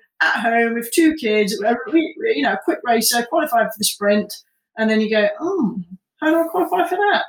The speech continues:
Yeah. Now, Britain, we've got a really good comms. Some countries have no comms at all. There'll be some countries who haven't even told their federations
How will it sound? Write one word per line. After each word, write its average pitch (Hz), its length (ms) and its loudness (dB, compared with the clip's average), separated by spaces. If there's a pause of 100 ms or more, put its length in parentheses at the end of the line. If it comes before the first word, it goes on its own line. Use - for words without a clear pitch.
Yeah. 269 220 2 (260)
Now, 226 220 0
Britain, 294 420 0 (180)
we've 294 140 0
got 262 140 0
a - 20 -4
really 254 200 2
good 262 220 -2
comms. 220 320 0 (200)
Some 339 200 2
countries 208 300 0
have 226 80 2
no 254 160 0
comms 262 260 0
at - 140 -6
all. 214 160 2
There'll 240 120 2
be 277 60 4
some 330 220 2
countries 214 260 0
who 233 80 2
haven't 262 160 2
even 262 120 -4
told 320 320 0
their 170 120 -6
federations - 840 -4